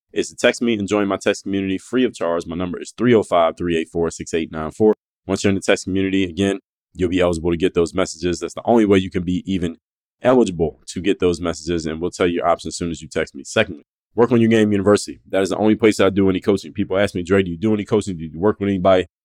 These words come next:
directly? Is there a way that I can just have you as my personal coach?" The answer is yes, yes, and yes. And the only way to do that is by being a member of Work on Your Game University. As a matter of fact, that is the main thing that we are focused on over here in the Work on Your Game world is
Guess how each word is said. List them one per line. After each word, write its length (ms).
directly? 380
Is 100
there 120
a 20
way 200
that 80
I 60
can 280
just 160
have 180
you 80
as 100
my 220
personal 400
coach?" 240
The 100
answer 320
is 380
yes, 200
yes, 140
and 100
yes. 400
And 100
the 40
only 120
way 140
to 80
do 100
that 300
is 120
by 160
being 200
a 40
member 240
of 80
Work 200
on 80
Your 80
Game 220
University. 400
As 100
a 40
matter 200
of 80
fact, 240
that 100
is 100
the 80
main 340
thing 220
that 140
we 240
are 80
focused 340
on 180
over 200
here 260
in 100
the 60
Work 240
on 80
Your 100
Game 220
world 320
is 420